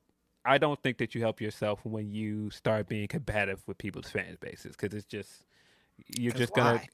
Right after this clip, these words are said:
Speaker 1: it's a never-ending battle at that point. And I've had to stop myself from going back and forth with people because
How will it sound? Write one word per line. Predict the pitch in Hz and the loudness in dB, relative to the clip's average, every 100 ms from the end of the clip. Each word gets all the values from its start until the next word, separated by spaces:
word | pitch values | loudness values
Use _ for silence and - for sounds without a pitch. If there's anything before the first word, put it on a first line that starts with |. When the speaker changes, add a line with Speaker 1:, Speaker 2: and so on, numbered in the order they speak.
| _ | _
Speaker 1:
it's | 131 127 | 2 4
a | 127 | 4
never-ending | 117 127 131 127 123 117 120 113 | 8 10 10 8 4 4 4 4
battle | 117 110 107 | 2 2 0
at | 101 | 0
that | 104 - | -2 0
point. | 110 | -2
And | 107 107 - - 156 | 0 -4 -6 4 12
I've | 202 | 12
had | 214 170 | 12 12
to | |
stop | - 170 131 | 10 8 8
myself | 127 - 123 120 | 0 2 2 2
from | 117 110 | -4 0
going | 120 120 | 0 0
back | 107 113 117 | 0 -2 -2
and | 104 | -4
forth | 113 104 | -4 -2
with | 101 | -6
people | - 95 101 | -6 -8 -6
because | 90 101 107 101 | -8 -6 -2 -2